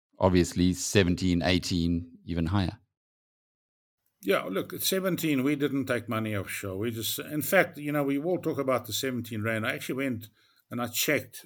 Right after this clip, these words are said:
Speaker 2: Uh, you know, the, the RAND was seventeen twenty-five, I think, for one day.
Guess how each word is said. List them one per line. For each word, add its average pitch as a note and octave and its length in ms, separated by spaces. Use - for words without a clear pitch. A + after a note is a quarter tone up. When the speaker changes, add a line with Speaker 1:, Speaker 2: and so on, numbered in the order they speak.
Speaker 2:
Uh, - 220
you C3 140
know, B2+ 200
the, A#2 160
the B2 180
RAND C#3 300
was B2 400
seventeen C3 880
twenty-five, B2+ 680
I A2 120
think, G#2+ 300
for A2 180
one A2+ 280
day. G#2+ 360